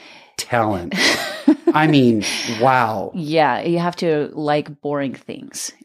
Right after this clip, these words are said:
Speaker 2: And
Speaker 1: Yeah, and yet they're the funniest, like, most talented guys, but then they write these technical things.
Speaker 2: Yeah,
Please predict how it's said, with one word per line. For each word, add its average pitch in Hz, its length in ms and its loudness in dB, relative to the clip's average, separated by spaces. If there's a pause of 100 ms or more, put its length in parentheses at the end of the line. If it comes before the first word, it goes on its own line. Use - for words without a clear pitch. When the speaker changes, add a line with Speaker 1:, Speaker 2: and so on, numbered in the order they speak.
Speaker 2:
And 151 140 0
Speaker 1:
Yeah, - 160 4
and 156 100 4
yet 214 160 2
they're 185 100 2
the 156 80 -2
funniest, 202 540 2
like, 139 180 0
most 135 340 0
talented 147 520 -2
guys, 143 360 -4
but - 180 -12
then 131 160 -2
they 131 100 0
write 117 300 -6
these 117 200 -10
technical 117 420 -12
things. 127 400 -4
Speaker 2:
Yeah, 135 80 -8